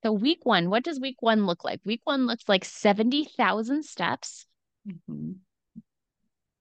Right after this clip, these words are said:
Speaker 1: And what's your goal? I want you to write it right next to week one. What's your goal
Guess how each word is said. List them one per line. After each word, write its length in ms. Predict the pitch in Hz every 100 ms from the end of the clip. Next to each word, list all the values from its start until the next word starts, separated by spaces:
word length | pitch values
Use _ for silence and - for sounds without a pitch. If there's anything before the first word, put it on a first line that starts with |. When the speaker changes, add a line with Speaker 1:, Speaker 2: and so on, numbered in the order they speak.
| _ _ _ _ _ _ _ _
Speaker 1:
And 100 | 196
what's 220 | 233 -
your 120 | 359 269
goal? 480 | 196 175 151 233 -
I 80 |
want 220 | 190 180 196
you 40 |
to 60 | 185
write 200 | 175 -
it 100 | -
right 180 | 262
next 220 | 269 254 -
to 100 | 220
week 300 | 202 208 208
one. 340 | 180 165 185 - - - _
What's 200 | 285 -
your 100 | 330
goal 500 | 226 202 180 156 156